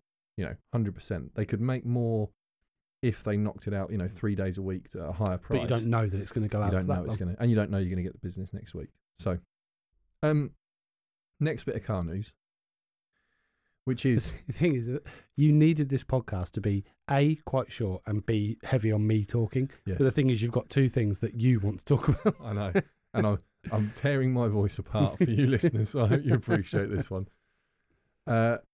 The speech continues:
Speaker 1: you can do a little bit of this, Sam, 'cause the J L R group.
Speaker 2: Yes.
Speaker 1: What does it stand for, Sam?
Speaker 2: Jaguar and Land Rover.
Speaker 1: Right, okay.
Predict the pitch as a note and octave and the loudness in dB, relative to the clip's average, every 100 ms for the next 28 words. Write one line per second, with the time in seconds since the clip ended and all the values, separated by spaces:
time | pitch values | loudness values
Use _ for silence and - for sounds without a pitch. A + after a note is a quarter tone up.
0 | _ E3 F#3 F3 C#3+ C3 G#2+ F#2 E2+ E2+ | _ 4 4 6 4 4 2 0 -2 -6
1 | - F2 G2+ - _ _ - C3 C#3 - | -6 -4 -6 -8 _ _ 0 0 0 -6
2 | D3 C#3+ F3 F#3 E3 D#3 B2 F2+ - E2 | -4 -2 0 0 0 0 0 -2 -4 -10
3 | - _ _ - D3+ - - _ - F3+ | -10 _ _ -2 -2 -2 -12 _ -6 -4
4 | C#3+ - F2+ - F#2+ C3+ - _ - F#3+ | -2 -4 -6 -6 -8 -8 -10 _ -4 -2
5 | F#3+ A2 G2 D3+ - - D3+ D#3 D#3 E3+ | -2 -6 -6 -8 -10 -2 0 2 2 2
6 | E3+ - G2 F2+ F#2+ F#2 C3 - C3+ - | 2 0 -2 -4 -6 -6 -6 -6 -8 -8
7 | E2+ | -8